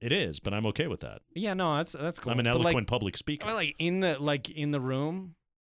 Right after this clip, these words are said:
Speaker 2: you think they call him Brass Bonanza? "Hey, Brass Bonanza!"
Speaker 1: No, they don't.
Speaker 2: No, no.
Speaker 1: I'm
Speaker 2: They'd
Speaker 1: sure
Speaker 2: be
Speaker 1: it's brassy.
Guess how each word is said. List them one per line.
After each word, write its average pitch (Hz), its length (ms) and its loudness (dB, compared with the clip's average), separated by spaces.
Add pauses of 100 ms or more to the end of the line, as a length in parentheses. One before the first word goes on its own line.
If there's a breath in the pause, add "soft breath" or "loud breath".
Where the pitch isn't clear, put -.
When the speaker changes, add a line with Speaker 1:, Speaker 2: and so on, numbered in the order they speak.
(260)
Speaker 2:
you 143 80 -2
think 160 140 -2
they 160 100 -4
call 165 200 -4
him 156 60 -6
Brass 143 200 -4
Bonanza? 160 220 -6
"Hey, 330 100 -2
Brass 269 260 0
Bonanza!" 220 560 -6
Speaker 1:
No, 131 240 4
they 104 100 0
don't. 98 180 -2 (100)
Speaker 2:
No, 143 120 -2
no. 113 60 -6
Speaker 1:
I'm 98 60 -16 (160)
Speaker 2:
They'd 110 140 -2
Speaker 1:
sure 135 140 4
Speaker 2:
be - 20 4
Speaker 1:
it's 107 80 -8
brassy. 85 460 -4